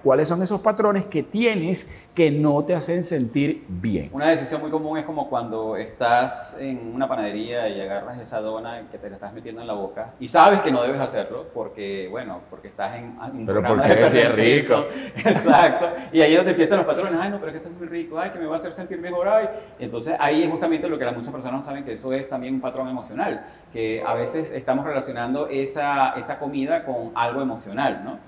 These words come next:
Speaker 2: Y es lo que tú estás conversando, que muchas personas no saben que están tomando decisiones en base a patrones y creencias emocionales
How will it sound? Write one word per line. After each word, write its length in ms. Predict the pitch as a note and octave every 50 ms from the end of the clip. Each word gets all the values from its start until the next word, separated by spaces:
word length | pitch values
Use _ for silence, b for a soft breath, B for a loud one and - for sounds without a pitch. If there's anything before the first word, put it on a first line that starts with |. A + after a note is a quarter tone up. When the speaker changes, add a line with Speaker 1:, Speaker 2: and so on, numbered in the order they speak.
| B B B B B - -
Speaker 2:
Y 140 | C3 C3 C3+
es 80 | C3 C3+
lo 80 | D3
que 120 | C#3+ C3+ -
tú 160 | - B2 B2+
estás 200 | B2+ - C#3 -
conversando, 600 | - D3+ C3+ C3 - - E3 E3+ D3+ B2+ A2 G#2
que 220 | - A#2 A2 A2 A2
muchas 260 | A#2 B2 B2 - D3+
personas 380 | C#3+ C3 G#2+ C3+ C3 C#3+ D3+ D3
no 100 | D3+ D3+
saben 380 | D3+ - D#3+ E3 D3+ D3 C#3+
que 60 | C3+
están 220 | C3 - B2 A#2+ B2+
tomando 320 | D3 C#3+ C#3+ C#3+ C#3+ D3
decisiones 600 | C#3+ C3+ - - - - E3 D#3+ D3+ C#3+ C3+ B2+ B2
en 60 | A#2
base 260 | B2+ C3 D3 - E3+
a 80 | - -
patrones 420 | C3 - C#3+ D3 E3 E3 D#3+ C#3+
y 80 | C3+ -
creencias 600 | C3 A#2+ B2 C#3+ G#3+ C4 C4 G#3+ G3 E3+ D3+ C3+
emocionales 640 | B2 A#2+ A#2 A#2+ A#2+ A#2 G#2+ G2 F#2+ G2 A2 -